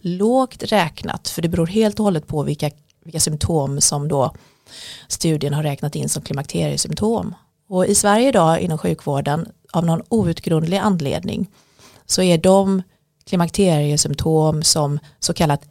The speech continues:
erkänns, det är värmevallningar, nattsvettningar och torra slemhinnor. Trots att vi vet, och det finns gott om evidens på det här, och plus att några utav jordens eller världens största,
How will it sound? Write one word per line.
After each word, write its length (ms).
erkänns, 920
det 180
är 60
värmevallningar, 1040
nattsvettningar 960
och 80
torra 180
slemhinnor. 600
Trots 360
att 140
vi 120
vet, 600
och 120
det 280
finns 360
gott 440
om 160
evidens 500
på 80
det 80
här, 300
och 80
plus 420
att 160
några 240
utav 280
jordens 580
eller 160
världens 420
största, 600